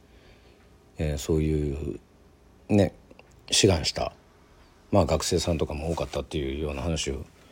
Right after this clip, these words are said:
聞くんですけども、いやー、ちょっとね、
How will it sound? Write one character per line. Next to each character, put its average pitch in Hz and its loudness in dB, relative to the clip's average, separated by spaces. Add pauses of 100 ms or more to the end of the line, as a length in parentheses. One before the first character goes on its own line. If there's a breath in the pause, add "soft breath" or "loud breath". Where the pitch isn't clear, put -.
(600 loud breath)
聞 - -14
く - 0
ん 92 6
で 76 2
す - -6
け 73 -8
ど 65 -8
も、 - -10 (920 loud breath)
い 95 2
や 90 2
ー、 87 -2
ち 92 -4
ょ - 0
っ - -2
と 90 -2
ね、 80 -4